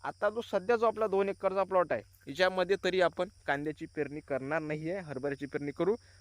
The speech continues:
आणि आपण हरभऱ्याच्या पिकासंबंधी पण तुम्हाला, अ, व्हिडिओ हे अपलोड, अ, करत जाऊ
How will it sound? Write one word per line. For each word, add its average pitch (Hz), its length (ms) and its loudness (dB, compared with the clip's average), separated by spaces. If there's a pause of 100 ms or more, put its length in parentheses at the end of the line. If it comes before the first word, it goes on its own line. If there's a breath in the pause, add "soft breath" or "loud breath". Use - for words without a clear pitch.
(120 soft breath)
आणि 196 220 2
आपण 190 280 -2
हरभऱ्याच्या 170 520 -2
पिकासंबंधी 190 580 -4
पण 196 180 0
तुम्हाला, 160 380 -2 (520 soft breath)
अ, 156 80 2 (420)
व्हिडिओ 170 340 4
हे 175 220 0 (480 soft breath)
अपलोड, 175 300 0 (200)
अ, 147 240 2 (120)
करत 180 160 6
जाऊ 196 260 4